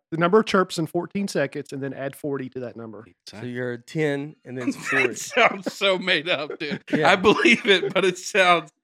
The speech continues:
Speaker 2: it's, okay. <laughs>
Speaker 1: It's a real thing.
Speaker 3: That's a s-, that's a number that would be tough to get to. Ten seconds, you'd be like, "I have the time for that." Fourteen, you're like, "I'm not." And you could always be a little bit off 'cause it sh-, like, if it was fifteen, you'd be like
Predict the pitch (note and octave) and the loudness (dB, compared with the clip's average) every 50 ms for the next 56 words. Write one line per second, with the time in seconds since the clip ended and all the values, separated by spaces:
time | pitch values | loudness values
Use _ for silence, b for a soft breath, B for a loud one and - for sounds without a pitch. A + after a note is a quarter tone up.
0 | _ _ _ _ _ _ _ _ F3 F3+ F#3+ - - - _ - C3+ B2+ B2 A#2 | _ _ _ _ _ _ _ _ -4 -4 -4 -6 -14 -18 _ -4 -2 -2 -2 -2
1 | - A2 G2 F#2+ - _ _ - - _ F3 C#3+ G3+ C4+ A#3+ E3+ - - C5 - | -4 -10 -10 -10 -14 _ _ -18 -8 _ -6 -6 -4 -6 -6 -6 -8 -10 -14 -14
2 | F3+ - _ _ _ _ _ _ - D#4+ D#4 D#4 D#4+ D#4+ D#4+ D#4+ - D#4+ D4+ C#4 | -18 -20 _ _ _ _ _ _ -6 -2 6 8 10 8 8 8 8 8 8 8
3 | A3+ D#3+ C3 D4 D4 E3+ F3+ - - F#3+ F3+ D3+ - - - - F#3 F#3+ F#3+ - | 8 4 4 4 4 4 4 4 2 0 0 0 -4 -8 -2 2 2 2 2 0
4 | A#3 G#3 F#3 F3 F3 F3 E3+ D#3+ E3+ E3 C#3+ D3 C#3+ C3+ C3+ C#3 C#3 C#3 C3 - | -4 -2 0 0 0 0 0 0 -2 -2 0 -2 -2 -2 -4 -6 -8 -8 -10 -6
5 | - D3+ C#3 - - B2 A#2+ A#2+ A2+ - - - A2 A2+ B2+ _ _ _ _ _ | -6 -6 -6 -6 -10 -14 -12 -12 -14 -14 -18 -20 -20 -20 -20 _ _ _ _ _
6 | _ _ _ _ _ _ _ _ _ _ - - F#3+ G3 F#3+ - - E3 D3 B2 | _ _ _ _ _ _ _ _ _ _ -2 2 2 2 2 0 -2 -4 -2 -2
7 | C3+ B2 - C3+ B2+ B2+ B2+ B2 C3 C#3 C#3 B2 A#2+ - - A#2+ A#2+ A2+ - G#2 | -6 -8 -8 -8 -6 -6 -6 -4 -4 -6 -6 -6 -10 -10 -10 -10 -10 -10 -12 -16
8 | G#2+ A2 _ _ C#3+ C#3 C3+ C3+ - C3+ C3 B2 A#2 A2 A2 G#2+ - _ - D#3 | -16 -16 _ _ -10 -10 -10 -10 -10 -10 -10 -10 -10 -12 -14 -16 -16 _ -14 -12
9 | C#3 A#2+ G#2 - _ _ _ _ _ _ _ _ _ _ _ _ _ _ _ _ | -12 -12 -14 -16 _ _ _ _ _ _ _ _ _ _ _ _ _ _ _ _
10 | _ _ _ _ _ D#3+ E3 F#3 F3+ D#3 C#3+ F#3 F3 E3+ F#3+ F#3+ F3 D3+ F3 E3+ | _ _ _ _ _ -4 -2 -2 -2 0 2 2 4 6 4 4 4 2 0 0
11 | D#3 D#3 D#3+ D#3 C#3+ C3+ B2+ C#3 C#3 B2 A#2+ - _ C#3 C3+ C3 C3+ B2+ B2+ - | 2 2 2 2 2 0 0 0 0 -2 -4 -8 _ -14 -12 -12 -12 -12 -12 -12
12 | - - E3 - - D#3 D3 C#3+ - D3+ E3 D#3+ C#3+ - - C4 C4 - - - | -14 -14 -14 -16 -10 -6 -6 -6 -4 -2 -4 -4 -4 -4 -6 -6 -6 -6 -4 -4
13 | F#3 E3 D#3 D3 C#3 C3+ B2+ B2 C3 B2 A#2+ A2+ | -2 0 0 0 -2 -2 -4 -4 -6 -6 -6 -8